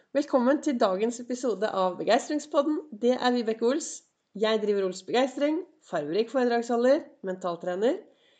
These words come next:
Kall meg begeistringstrener og brenner etter å få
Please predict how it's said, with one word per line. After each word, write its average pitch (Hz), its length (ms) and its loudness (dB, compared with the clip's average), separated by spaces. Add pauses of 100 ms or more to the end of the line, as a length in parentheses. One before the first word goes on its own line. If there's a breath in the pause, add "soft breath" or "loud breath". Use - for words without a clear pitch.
(520 soft breath)
Kall 330 160 4
meg 302 160 4
begeistringstrener 269 960 2
og 247 240 0
brenner 226 480 2
etter 240 320 0
å 226 140 0
få 220 160 -4